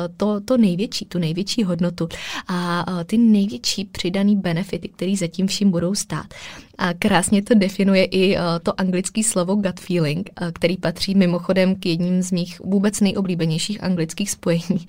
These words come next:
<laughs> který, e, v sobě má přesně tu sílu toho, že, mm, některé věci nejsou úplně vysvětlitelné, e, nemusí mít úplně logický podtext, ale že, e, právě o to víc budou tvořit možná logický závěr. A, e,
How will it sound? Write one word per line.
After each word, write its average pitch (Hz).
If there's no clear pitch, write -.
<laughs> 381
který, 202
e, 190
v 196
sobě 226
má 190
přesně 185
tu 214
sílu 190
toho, 180
že, 190
mm, 185
některé 269
věci 220
nejsou 180
úplně 214
vysvětlitelné, 190
e, 170
nemusí 185
mít 185
úplně 196
logický 180
podtext, 170
ale 175
že, 175
e, 165
právě 170
o 190
to 190
víc 180
budou 170
tvořit 196
možná 190
logický 190
závěr. 156
A, 165
e, -